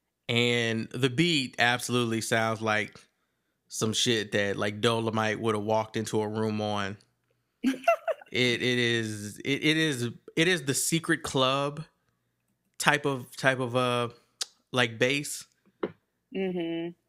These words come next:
Speaker 1: And, I mean, you, you kinda, it's, it's, it's hard to explain it if you ain't really, I gotta find more music that sounds like this.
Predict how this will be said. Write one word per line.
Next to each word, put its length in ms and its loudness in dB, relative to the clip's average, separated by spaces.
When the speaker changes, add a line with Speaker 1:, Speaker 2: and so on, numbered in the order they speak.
Speaker 1:
And, 680 0
I 60 8
mean, 140 -2
you, 120 2
you 220 -2
kinda, 380 2
it's, 140 -4
it's, 280 0
it's 240 -2
hard 320 -2
to 100 0
explain 540 0
it 140 -2
if 120 -4
you 120 -2
ain't 180 -2
really, 300 -4
I 40 -6
gotta 160 4
find 240 2
more 100 0
music 360 -2
that 160 -2
sounds 260 -6
like 220 -8
this. 300 -14